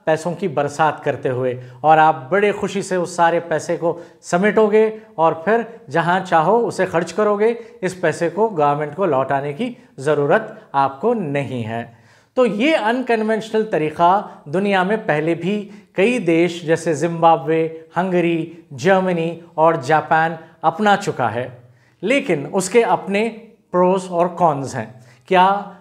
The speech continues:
अब ये सवाल ये पैदा होता है कि क्या भारत के लिए ये तरीक़ा फ़ायदेमंद होगा, क्या ये हमारी economy को फ़ायदा पहुंचाएगा या नुकसान?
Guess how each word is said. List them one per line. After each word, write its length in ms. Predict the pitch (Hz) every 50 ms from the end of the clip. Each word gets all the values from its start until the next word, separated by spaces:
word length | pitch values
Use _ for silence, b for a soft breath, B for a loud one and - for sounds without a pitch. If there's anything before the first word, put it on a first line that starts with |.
| _
अब 160 | 147 143 139
ये 80 | 151 151
सवाल 400 | 143 - 156 143 147 151 147 135
ये 120 | 151 208
पैदा 280 | 226 226 233 220 214 208
होता 300 | 180 180 196 190 202 196
है 460 | 180 180 190 196 190 190 - - - _ _
कि 80 | 233
क्या 260 | 220 - - 226 269 269
भारत 440 | 202 165 160 160 160 185 185 185 -
के 100 | - 196
लिए 500 | 180 160 165 165 170 175 185 190 180 185 B B B B -
ये 180 | 160 214 269 269
तरीक़ा 600 | 269 - 196 180 170 160 - 160 160 165 175 185
फ़ायदेमंद 640 | 180 - 165 156 156 151 160 160 160 156 156 147
होगा, 340 | 143 170 170 151 165 170 180 180 180 B B B -
क्या 100 | 180 160
ये 180 | 156 156 170
हमारी 380 | 170 156 160 160 156 156 160 160
economy 480 | 160 - 160 156 151 156 156 160 160 156
को 380 | - 165 165 170 165 170 165 B B B _
फ़ायदा 260 | - 147 160 175 185
पहुंचाएगा 680 | 175 180 180 165 160 151 - 170 165 160 156 156 175 185
या 140 | 185 185 180
नुकसान? 600 | 160 143 139 - - - 147 135 127 127 123